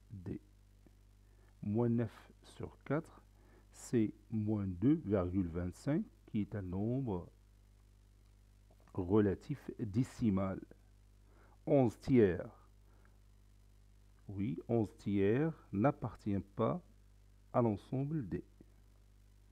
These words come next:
Pourquoi ? Oui, parce que la division de onze sur trois ne se termine jamais. Donc on ne peut pas remplacer onze sur trois par un nombre qui contient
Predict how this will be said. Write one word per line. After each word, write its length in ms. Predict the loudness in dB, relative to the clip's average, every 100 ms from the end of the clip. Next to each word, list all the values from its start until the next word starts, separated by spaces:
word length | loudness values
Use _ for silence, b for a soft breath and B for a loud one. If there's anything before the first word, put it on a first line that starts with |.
| -20 b b b -20 -20 -20
Pourquoi ? 480 | -16 -2 0 2 -2 -10 -20 -20 -20 -20 -20 -20 -20 -20 -20 -20 b b b b b b -8
Oui, 280 | -4 -4 -8 -12 2
parce 340 | 2 2 -10 -14 -2
que 80 |
la 240 | 4 6 6
division 600 | 4 -2 -2 0 2 2
de 180 | 0 -2 -2
onze 580 | 0 2 2 -2 -4 -8 -14
sur 340 | -20 -16 -14 -14
trois 420 | -8 -2 0 0
ne 100 | -4
se 180 | -6 -8
termine 500 | -4 -2 0 -2 -2 -6 -6
jamais. 420 | -2 -2 0 -4 -6 -18 -20 b b b b
Donc 200 | -10 -6 -6
on 20 |
ne 60 |
peut 160 | -6 -8
pas 340 | -4 -2 -2 -4
remplacer 680 | -8 -8 -6 -8 -4 -4 -2
onze 420 | 0 0 -2 -6
sur 260 | -10 -14 -14
trois 560 | -12 -6 -2 -2 -4 -8 b b b b b b -18 -8
par 340 | -4 -2 -2
un 100 | -2
nombre 440 | 0 0 -2 -6 -10
qui 100 | -8
contient 560 | -4 -4 -4 -4 -4